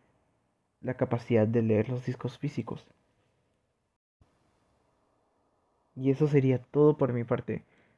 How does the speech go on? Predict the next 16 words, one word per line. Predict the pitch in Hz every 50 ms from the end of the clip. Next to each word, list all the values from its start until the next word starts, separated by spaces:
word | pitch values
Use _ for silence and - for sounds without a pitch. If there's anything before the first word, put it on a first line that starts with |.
| _ _ _
De | - 127 123
nuevo, | 117 123 123 131 135 135 139 135
muchas | 131 120 120 - 120 123
gracias | 123 120 117 - 127 -
por | - - 113
haber | 113 113 110 117
escuchado | 117 - - 107 - 123 120 107
este, | 107 - - - _
este | - 131 120 - - 110
podcast, | 113 - 120 127 143 - - - 185 214 - _ _ _ _ _ _ _ _ _ _ _ _ _ _ _
que | - 113
es | 113 -
el | 127 110
favorito | - - 107 104 95 101 104 101 - 120 110
de | 101 95
algunos | - 101 123 151 170 165 160 143 147